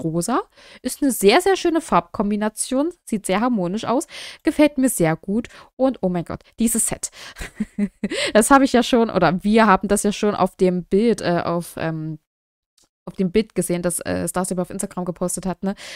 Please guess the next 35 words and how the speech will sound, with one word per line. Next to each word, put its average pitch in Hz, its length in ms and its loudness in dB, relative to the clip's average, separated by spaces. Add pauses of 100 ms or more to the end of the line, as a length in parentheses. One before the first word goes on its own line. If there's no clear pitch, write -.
(120)
Da 190 80 0
haben 185 60 2
wir 180 80 2
das 175 220 -2
Set 196 160 -2
ja 165 80 0
auch 175 60 -4
schon 185 180 -4
von 180 180 -8
vorne 180 220 -4
gesehen. 175 360 -4 (320)
Sehr 185 540 2
schön, 170 400 -4
oh 180 140 -2
mein 175 260 -2
Gott. 175 380 -4 (480)
Ja 175 120 4
gut, 196 360 0
äh, 190 100 2
der 185 180 6
Helm, 208 360 6
sag 226 280 2
ich - 160 -4
mal, 220 280 2
und 202 420 -4
der 185 160 4
Sattel 214 300 0
hier, 220 240 2
das 190 160 -4
ist 180 80 -8
ja 196 80 0
so 190 160 -2
ein, 180 140 -2
so 180 120 -2
ein 175 100 -4